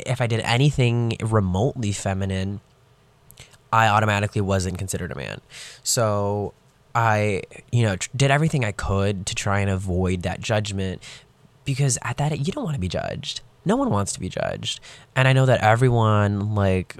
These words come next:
we all think that when we go outside, everyone's thinking about us, everyone's judging us. But in reality, no one is. Everyone else is thinking the same thing, like, "Oh my God, they're looking at me. You know, this person doesn't like my outfit. What if I go out and someone just, like, doesn't like me or just, like, says something to me or is looking at me and just, like, judging me in their head?"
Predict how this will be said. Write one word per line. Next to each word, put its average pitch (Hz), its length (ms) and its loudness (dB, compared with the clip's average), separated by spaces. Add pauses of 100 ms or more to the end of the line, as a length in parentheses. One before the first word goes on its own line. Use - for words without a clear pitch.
we 120 220 4
all 90 220 6
think 98 520 -2 (120)
that 104 260 -2
when 104 160 2
we 110 100 2
go 107 160 2
outside, 92 560 -2
everyone's 101 440 2
thinking 92 220 -6
about 90 180 -2
us, 90 120 -4
everyone's 107 380 6
judging 92 300 4
us. 92 260 0 (340)
But 101 400 8 (320)
in 123 120 8
reality, 104 760 6
no 104 220 4
one 80 160 2
is. 57 260 -6
Everyone 127 360 8
else 117 180 6
is 104 100 2
thinking 98 200 2
the 92 80 0
same 98 240 4
thing, 95 340 4
like, 90 240 2
"Oh 98 80 2
my 98 100 6
God, 87 200 4
they're 98 100 4
looking 101 300 2
at - 80 -4
me. 95 260 -2 (300)
You 120 100 -2
know, - 80 -10
this 113 300 0
person 107 280 6
doesn't 92 160 2
like 87 80 2
my 98 120 2
outfit. 131 560 6
What 113 160 8
if 117 80 4
I 113 80 6
go 104 140 8
out 107 180 8
and 107 100 4
someone 104 260 4
just, 98 220 2
like, 95 180 2
doesn't 90 360 2
like 110 260 0
me 110 240 2
or 101 160 2
just, 98 200 -2
like, - 120 0
says 104 220 2
something 104 340 -2
to - 100 -6
me 101 280 2
or 95 200 0
is 95 140 0
looking 101 240 2
at 92 100 2
me 95 180 2
and 92 140 2
just, 95 140 0
like, 90 100 0
judging 98 280 2
me 95 60 2
in 90 40 2
their 87 100 2
head?" 123 280 6